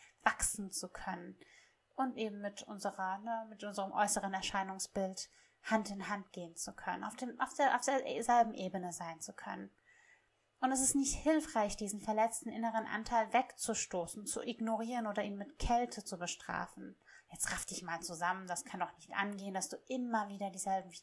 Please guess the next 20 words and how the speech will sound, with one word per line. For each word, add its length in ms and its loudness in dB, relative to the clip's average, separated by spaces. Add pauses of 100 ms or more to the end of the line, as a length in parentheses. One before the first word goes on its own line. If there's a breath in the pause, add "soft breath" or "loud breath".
(140)
Fehler 360 -4
wiederholst.“ 760 -10 (680 soft breath)
Nein, 600 -2 (460 soft breath)
denn 280 0 (120)
dann 260 2
behandeln 500 0
wir 140 -4
uns 180 -4
selbst 360 2
im 80 -4
Endeffekt 420 -2
nicht 160 -4
besser, 300 2
als 260 0
wir 80 -4
damals 380 -4
selbst 260 -2
behandelt 460 -8
worden 280 -2
sind. 400 -12